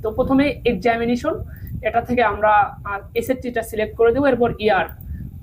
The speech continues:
তো আমি দুই হাজার বিশ সালের রেজাল্টটাই বের করে দেখাই আপনাদেরকে,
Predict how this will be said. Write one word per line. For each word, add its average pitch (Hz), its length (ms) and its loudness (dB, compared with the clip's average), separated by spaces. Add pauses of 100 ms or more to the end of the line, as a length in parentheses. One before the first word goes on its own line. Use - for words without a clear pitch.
তো 196 160 2
আমি 226 220 4
দুই 262 100 4
হাজার 294 180 4
বিশ 240 220 0
সালের 269 200 4
রেজাল্টটাই 254 460 2
বের 226 200 2
করে 220 160 -2
দেখাই 196 260 -6
আপনাদেরকে, 185 460 -8